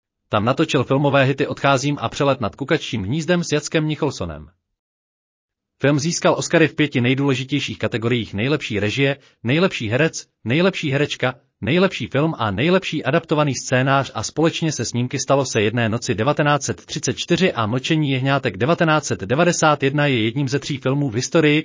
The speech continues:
kterým se něco podobného povedlo. Následoval úspěšný rokový muzikál Vlasy devatenáct set sedmdesát devět a drama Rakime devatenáct set osmdesát jedna,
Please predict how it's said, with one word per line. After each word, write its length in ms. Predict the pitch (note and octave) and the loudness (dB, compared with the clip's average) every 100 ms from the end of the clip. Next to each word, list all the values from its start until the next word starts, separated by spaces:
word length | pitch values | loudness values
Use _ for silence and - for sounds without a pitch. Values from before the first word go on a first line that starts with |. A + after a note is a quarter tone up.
| - | -4
kterým 280 | - D#3 D#3 | -2 -2 0
se 140 | - | 0
něco 240 | C#3+ C#3+ C#3 | 0 0 -2
podobného 460 | C3 D3+ D#3 D#3 | 0 0 2 0
povedlo. 420 | D#3 D3 A#2 E2 - _ _ _ _ _ _ _ _ _ _ _ _ - | 0 0 0 -4 -12 _ _ _ _ _ _ _ _ _ _ _ _ -2
Následoval 640 | A2 C3+ D#3+ D#3 D3+ D3+ | 0 2 2 4 4 4
úspěšný 460 | D#3 - F3 - D3+ | 2 -2 -2 2 2
rokový 300 | C#3+ D3 C#3+ | 2 2 2
muzikál 460 | C3 B2 C3+ C3 A2+ | 2 0 2 2 2
Vlasy 280 | A#2+ - | 0 -2
devatenáct 460 | G2 A#2+ D3 D3 D3 | 0 0 0 0 0
set 160 | - - | -4 -4
sedmdesát 580 | D#3 F3 E3+ - C3+ | 0 2 2 2 0
devět 360 | F#2+ B2 F3 F3 | 0 -2 -2 -2
a 100 | B2 | -6
drama 320 | G2 B2 D3 | -2 0 2
Rakime 360 | C3+ B2+ D3 C3+ | 0 0 -2 -2
devatenáct 520 | A2+ C#3 D3 C#3 C3 | 0 0 0 0 0
set 140 | - - | -6 -10
osmdesát 580 | - D#3 C#3+ - B2+ A#2+ | -8 -4 -2 0 0 0
jedna, 300 | G#2 G2+ | -2 -4